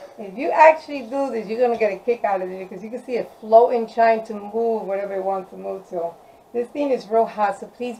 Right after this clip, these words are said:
be careful. Do not pick it up. Um, I'm going to get my, what's my white embossing powder. Um, I didn't get the fine one. I got the ultra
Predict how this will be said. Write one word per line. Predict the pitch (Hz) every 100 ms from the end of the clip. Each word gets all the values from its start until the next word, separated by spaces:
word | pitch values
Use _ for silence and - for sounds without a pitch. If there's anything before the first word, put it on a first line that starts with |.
| -
be | 240 220 -
careful. | 226 233 233 226
Do | -
not | 190 190 214 226 - -
pick | 226 220 220
it | 208 - -
up. | 226 - - _ _ _ _ -
Um, | 214 202 196 202
I'm | 220 196
going | 226 233 240 -
to | 240
get | 220 220 233 233
my, | 220 208 202 202 202 175 - _
what's | 208 202
my | 214 202 - - _ 208
white | 233 254 - _ _ _ _ _ _ _ _ _ _
embossing | 254 233 240 254 269 302 285
powder. | 269 269 269 285 285 - - - _ _
Um, | 226 220 214 - -
I | 233
didn't | 320 311
get | 302 -
the | -
fine | - 226 240 262
one. | 277 269
I | 214
got | 226 226
the | 220 -
ultra | 214 247 254 240